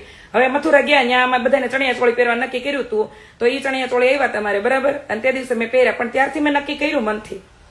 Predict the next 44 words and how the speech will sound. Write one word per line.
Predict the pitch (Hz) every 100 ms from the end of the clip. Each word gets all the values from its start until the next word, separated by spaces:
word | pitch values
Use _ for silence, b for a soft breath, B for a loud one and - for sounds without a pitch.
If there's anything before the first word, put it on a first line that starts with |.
| - 196
ભગવાનની | 226 254 262
માફી | 269 269
માંગીને | 285 311 240
મનથી | 233 262 269
નક્કી | 262 269
કર્યું | 269 262 208 B B B -
કે | 214
ભાઈ | 247
આજ | 214 226 226
પછી | 247 247
આપણે | 226 226
આવી | 214 220
ભૂલ, | 180 262
ભૂલથી | 220 220 277 240
ને | 202
નહીં | 208 220
થવા | - 185
દઈએ. | 175 190 B B -
પણ | -
આ | 262
બધી | 285 311
વસ્તુ | - - 320
મનથી | 254 302 302 220
થવાની | 220 202 190
હોય, | 226 214 - - - -
મનથી | 254 294 320
કરવાની | 269 254 220 202
હોય. | 185 180 B B 254
તમે | 262 254
વિરોધ | 262 262
કરો | 254 262 254
અને | 240 240
પછી | 262 269 254 254
ઈ |
કરે | 240 262 247 233
ને | 208
પછી | 254 233 269 247
નો | 247 254
પહેરે | 247 240 233
ને |
એવું | 247 247
હોય | 233 254
કોઈ | 262 254
દી? | 294